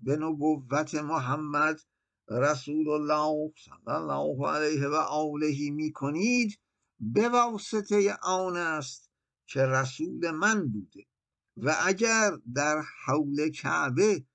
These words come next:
طواف می‌کنید، به واسطه آن است که من او را بیت خود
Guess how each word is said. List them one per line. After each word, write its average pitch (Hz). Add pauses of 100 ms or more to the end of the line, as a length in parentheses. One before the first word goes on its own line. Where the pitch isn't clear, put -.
(140)
طواف 151
می‌کنید، 160 (460)
به 127
واسطه 151 (140)
آن 208
است 190
که -
من 156 (200)
او 190
را 170 (420)
بیت 131
خود 156